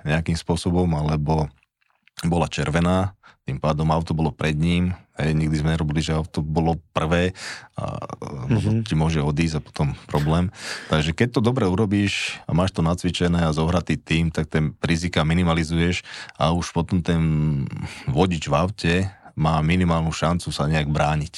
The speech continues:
Speaker 2: Mhm.
Speaker 1: hej. Tam jedna vec, že ten moment prekvapenia, zrazu keď na teba mierí dva samopale alebo pištole a už ťa ťahajú hneď
Speaker 2: Mhm.
Speaker 1: von. Ono je teraz problém to, že každé auto, keď naštartuje až pohne sa, tak sa ti zamknú dvere.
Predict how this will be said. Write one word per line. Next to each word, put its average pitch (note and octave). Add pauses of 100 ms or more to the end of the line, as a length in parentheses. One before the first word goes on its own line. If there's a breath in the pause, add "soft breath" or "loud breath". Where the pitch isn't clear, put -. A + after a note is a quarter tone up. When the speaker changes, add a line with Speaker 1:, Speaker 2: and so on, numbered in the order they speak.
(220)
Speaker 2:
Mhm. G#2+
Speaker 1:
hej. F2+ (840 loud breath)
Tam D#2+
jedna E2+
vec, E2+
že D#2+
ten E2
moment E2+
prekvapenia, F2+
zrazu D#2
keď D#2+
na D#2+
teba E2
mierí D#2 (380 loud breath)
dva D#2
samopale D#2+
alebo D#2 (320 loud breath)
pištole D#2+
a D2+
už D#2+
ťa D#2+
ťahajú E2
hneď D#2
Speaker 2:
Mhm. -
Speaker 1:
von. E2 (680 loud breath)
Ono E2
je F2
teraz F#2
problém F#2
to, F#2
že E2+
každé F2
auto, F2+
keď E2+
naštartuje F2+
až E2
pohne E2
sa, F2
tak D#2
sa E2
ti -
zamknú E2+
dvere. D#2